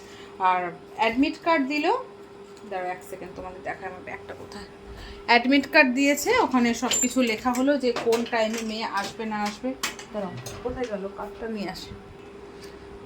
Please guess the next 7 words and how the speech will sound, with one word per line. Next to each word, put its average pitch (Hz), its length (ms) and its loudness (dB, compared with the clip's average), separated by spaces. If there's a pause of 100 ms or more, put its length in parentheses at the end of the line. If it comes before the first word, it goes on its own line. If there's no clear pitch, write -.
তো 269 100 4
এই 262 260 8
দেখো, 285 460 4 (260)
মেয়েকে 254 400 4
এই 262 180 6
কার্ডটা 262 460 6
দিয়েছে, 262 560 2